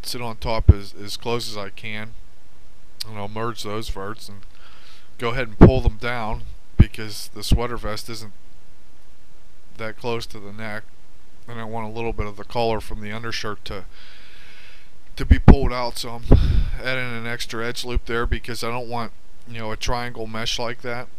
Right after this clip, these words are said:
So I'm just gonna go ahead and split the face straight down on the front. So whenever I, uh,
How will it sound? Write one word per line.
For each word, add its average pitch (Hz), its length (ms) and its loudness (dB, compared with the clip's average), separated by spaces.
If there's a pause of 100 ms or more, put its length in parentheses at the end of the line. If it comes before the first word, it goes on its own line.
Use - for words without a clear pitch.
(100)
So - 160 -4
I'm 110 100 -4
just - 140 -4
gonna 120 140 -4
go 117 140 -2
ahead 120 140 0
and 107 120 -2
split - 300 0
the 113 80 -2
face 113 460 -2 (1000)
straight 123 340 -2
down 117 280 -2
on 104 40 -4
the 98 80 6
front. 113 360 0 (1200)
So - 180 -4
whenever 120 320 0
I, 113 200 0
uh, 110 200 0